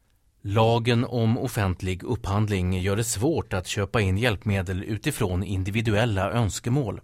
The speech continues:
Hjälpmedlen ska, om man följer lagen,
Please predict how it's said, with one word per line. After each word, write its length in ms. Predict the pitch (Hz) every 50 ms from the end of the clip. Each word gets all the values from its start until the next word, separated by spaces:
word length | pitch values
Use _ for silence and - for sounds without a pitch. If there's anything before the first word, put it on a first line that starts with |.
| _ _ _ _ - - - - - - - - - - -
Hjälpmedlen 680 | - 104 104 98 87 - 113 113 117 120 123 143 135
ska, 360 | - - - 135 151 117 90
om 300 | 90 92 - 101 98 98
man 160 | 95 101 98
följer 360 | - - 104 95 90 104 120
lagen, 480 | 117 104 87 90 90 90 92 92 92 87